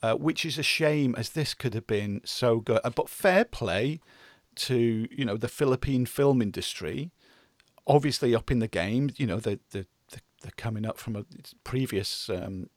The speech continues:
films from the Philippines that I've seen in the past. Um, you know, it's, I think, are they trying to chase Hollywood? But in trying to chase Hollywood, they've,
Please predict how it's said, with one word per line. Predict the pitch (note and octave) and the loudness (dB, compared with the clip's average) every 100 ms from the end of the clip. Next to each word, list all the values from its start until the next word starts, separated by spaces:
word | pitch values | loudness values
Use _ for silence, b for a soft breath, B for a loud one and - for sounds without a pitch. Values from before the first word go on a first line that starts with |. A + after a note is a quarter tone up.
| _ | _
films | - B2 A2+ - | -2 -2 -2 -6
from | A2 | -8
the | |
Philippines | - A#2 G2+ A2+ B2+ | -4 -6 -4 -6 -6
that | - | -8
I've | - | -10
seen | - A2+ G2 F#2+ - | -6 -4 -4 -4 -8
in | A#2+ G2+ | -6 -6
the | |
past. | - A2+ G#2+ A2+ - - b b b b b G2+ | -6 -6 -6 -8 -14 -16 b b b b b -10
Um, | G2+ G2 F#2+ F#2 A2+ G#2+ - | -8 -8 -8 -8 -10 -12 -10
you | A#2 | -8
know, | F#2 G#2 | -6 -6
it's, | G#2+ - - - B B B B | -6 -8 -12 -14 B B B B
I | A#2+ | -6
think, | B2 - | -6 -2
are | A#2 | -2
they | A#2+ | -2
trying | - B2+ | -2 -2
to | A2+ | -2
chase | - B2 D3 C#3 - | -2 -2 -2 -2 -4
Hollywood? | - - C#3 D3 C#3 D#3 D3 - | -8 -4 -2 0 0 0 0 -4
But | A#2+ - - | -4 -4 -4
in | A#2+ | -6
trying | - B2+ A#2+ | -4 -4 -4
to | C#3 | -4
chase | - A#2+ A#2 - | -4 -4 -4 -6
Hollywood, | A#2 A#2+ A2 A2+ - | -2 -2 -2 -4 -8
they've, | A2+ - | -12 -12